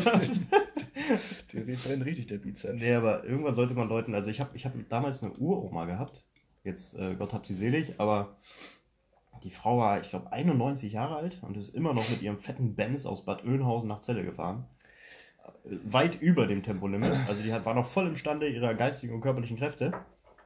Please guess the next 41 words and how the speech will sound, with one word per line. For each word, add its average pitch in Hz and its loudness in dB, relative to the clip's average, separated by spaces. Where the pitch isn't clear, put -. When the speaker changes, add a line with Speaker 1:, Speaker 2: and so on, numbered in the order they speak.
Speaker 2:
Aber 113 6
es 120 -6
gibt 143 -6
halt 139 0
einfach 123 0
Leute, 123 2
die 120 0
fahren 117 -4
auf 107 -2
Landstraßen 113 -4
sechzig 110 -6
und 104 -4
du 113 -6
musst 117 -4
da 113 -2
hinterher 110 -4
tuckern 101 -6
und 98 -8
fragst 104 -8
dich 104 -12
dann, 101 -6
warum 98 -2
passiert 120 -6
das - -12
hier 90 -6
gerade? - -4
Warum, 98 -2
warum, 123 4
warum? 123 6
Ja, 92 2
und 98 -6
das - 0
sind 127 0
einfach 110 -4
solche 110 -2
Leute, 113 2
ich, 98 -4
ich 95 -10
finde, 185 2
es 139 2
ist 135 -4